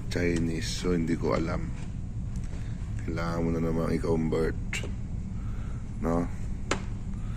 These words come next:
So, hindi na pagtanto nang bumili nito na may English version.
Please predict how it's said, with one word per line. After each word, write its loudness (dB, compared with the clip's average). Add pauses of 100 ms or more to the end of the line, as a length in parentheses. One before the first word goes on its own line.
(240)
So, 2
hindi 6
na 6
pagtanto 4
nang 4
bumili 4
nito 2
na 0
may 0
English 0
version. 0